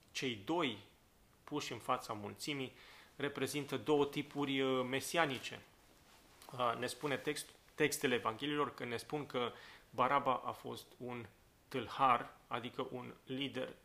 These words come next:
războinic care s-a răsculat împotriva romanilor și care a ucis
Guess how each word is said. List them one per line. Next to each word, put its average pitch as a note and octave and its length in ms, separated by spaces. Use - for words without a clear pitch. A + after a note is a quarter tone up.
războinic D3 800
care A#2+ 200
s-a A#2 200
răsculat A#2 480
împotriva A2 560
romanilor C#3 560
și - 200
care C#3+ 340
a C#3 100
ucis C3+ 640